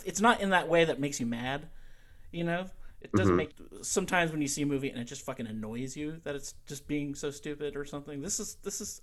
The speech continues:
Speaker 1: like, light, breezy, fun. I mean, it doesn't, like I said, it doesn't always land, but it's, it's definitely, like, entertaining, and it's free. You can watch,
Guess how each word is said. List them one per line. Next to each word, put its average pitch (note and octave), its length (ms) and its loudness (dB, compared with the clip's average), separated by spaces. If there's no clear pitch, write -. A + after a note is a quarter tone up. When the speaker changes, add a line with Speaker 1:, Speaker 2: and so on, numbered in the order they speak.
Speaker 1:
like, C3+ 240 -8
light, C3 260 0
breezy, C3 380 -4
fun. A#2 440 -4
I C#3+ 80 -2
mean, D3+ 160 4
it D#3+ 100 2
doesn't, E3 280 4
like D3 160 -4
I D#3 60 -2
said, D3+ 160 0
it C3+ 40 -4
doesn't C#3 160 -2
always B2 300 -2
land, B2+ 380 -2
but A#2 280 0
it's, - 540 -6
it's - 180 -4
definitely, D3 440 2
like, A#2+ 380 0
entertaining, A#2 560 -4
and A2+ 140 -6
it's - 200 -6
free. D3 340 -4
You A2+ 60 -4
can - 20 -4
watch, B2+ 260 -4